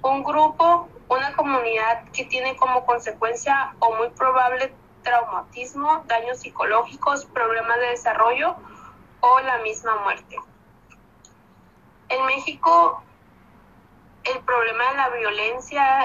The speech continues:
es determinado como algo común. Lo vemos como algo de nuestro día a día.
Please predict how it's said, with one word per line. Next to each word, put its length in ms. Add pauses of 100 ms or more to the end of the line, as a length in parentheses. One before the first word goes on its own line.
es 400 (300)
determinado 800
como 340
algo 400
común. 360 (640)
Lo 200
vemos 540 (800)
como 280
algo 840 (1160)
de 420
nuestro 500 (320)
día 240
a 40
día. 360